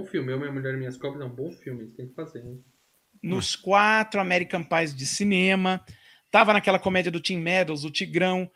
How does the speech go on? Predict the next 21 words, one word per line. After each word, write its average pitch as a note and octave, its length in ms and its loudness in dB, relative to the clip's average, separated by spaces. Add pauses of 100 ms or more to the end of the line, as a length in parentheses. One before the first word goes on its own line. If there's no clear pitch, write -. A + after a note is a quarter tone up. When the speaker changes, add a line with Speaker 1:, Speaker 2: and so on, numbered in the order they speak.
(460)
Speaker 2:
Também F#3 400 8
Speaker 1:
Não - 60 2
Speaker 2:
participou F#3+ 380 2
Speaker 1:
vi. D#3+ 40 -10
Speaker 2:
do D3 40 -6
Céu F3 200 0
Pode F3 200 0
Esperar D#3+ 320 -2
com - 80 -16
o D3 40 -18
Chris F3+ 220 -4
Rock. F3 400 0
Estava B3+ 580 6
em A3 120 6
A F#3+ 40 0
Casa G3+ 300 2
Caiu, F3+ 480 2
Steve F3+ 300 -6
Martin F3+ 400 -2
com F3 100 -4
a D3+ 400 2